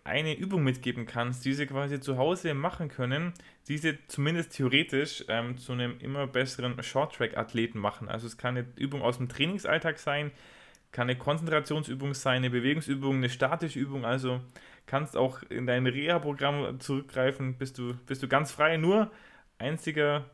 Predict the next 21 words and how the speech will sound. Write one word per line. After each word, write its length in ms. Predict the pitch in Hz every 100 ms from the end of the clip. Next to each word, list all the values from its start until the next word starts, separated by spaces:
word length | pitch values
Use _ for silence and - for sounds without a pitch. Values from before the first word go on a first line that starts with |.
| _ _
Catch 320 | - 156 165
ist, 240 | - 156 -
dass 160 | 143
die 100 | 139
meisten 300 | 131 127 143
wahrscheinlich 320 | 135 131 131 127
keine 200 | 135 131
Eisbahn 500 | 127 127 113 110 117 -
im 180 | - 117
Keller 280 | - 123 123
haben 240 | 120 127
werden. 200 | 127 127
Das 140 | 131 127
heißt, 320 | 131 - -
<laughs> 0 |
das 120 | 131 139
Eis 180 | 143 143
müssen 200 | 143 139
wir 60 |
wahrscheinlich 300 | 135 131 135 123
weglassen. 400 | 113 110 107